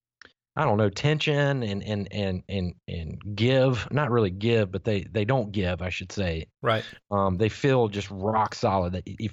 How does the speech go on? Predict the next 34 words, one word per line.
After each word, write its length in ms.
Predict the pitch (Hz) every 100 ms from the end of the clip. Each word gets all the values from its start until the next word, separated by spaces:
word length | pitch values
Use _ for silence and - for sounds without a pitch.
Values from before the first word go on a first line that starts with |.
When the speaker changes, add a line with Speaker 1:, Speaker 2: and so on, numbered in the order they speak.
| -
Speaker 1:
feels 240 | 139 127
like 120 | 120 117
the 60 |
beater 440 | 95 120 120 104 95
is 100 | 92
just 140 | 101
gonna 140 | 104 92
go 80 | 85
straight 440 | - 123 120 117
through 240 | 117 113
that 180 | 104 92
drum 260 | 101 107 101
head. 320 | 87 - - - 127
Speaker 2:
Right. 220 | 113 110 - - - -
Speaker 1:
You 120 | 117
Speaker 2:
And 80 | 110
I 60 | 104
Speaker 1:
know? 40 |
Speaker 2:
think 160 | 98 147
that's, 240 | 156 -
Speaker 1:
Um, 40 | -
Speaker 2:
that's 180 | 156 -
the 80 |
combination 640 | 139 143 120 117 127 127 113
is, 80 |
like, 120 | 110 -
companies 380 | 156 170 151 131
that 100 | 117
are 60 |
figuring 500 | - 139 127 120 117
out 420 | 117 117 117 - - - - - -
speed 680 | - - - 151 160 156 -
and 240 | 131 120
power, 380 | - 101 156